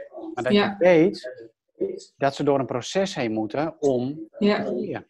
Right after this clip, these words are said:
Speaker 1: om wortel te schieten.
Speaker 2: Ja.
Speaker 1: Nou, dat is
Speaker 2: Ja.
Speaker 1: knap.
Speaker 2: Ja.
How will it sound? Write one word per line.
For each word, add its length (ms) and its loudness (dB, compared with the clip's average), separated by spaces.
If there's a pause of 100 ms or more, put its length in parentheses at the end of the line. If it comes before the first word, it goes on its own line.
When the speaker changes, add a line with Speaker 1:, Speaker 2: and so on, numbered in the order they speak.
(120)
Speaker 1:
om 160 -4
wortel 280 0
te 100 -10
schieten. 300 0
Speaker 2:
Ja. 680 -6
Speaker 1:
Nou, 120 -6
dat 120 4
is 100 4
Speaker 2:
Ja. 60 0
Speaker 1:
knap. 360 -2 (1300)
Speaker 2:
Ja. 440 -2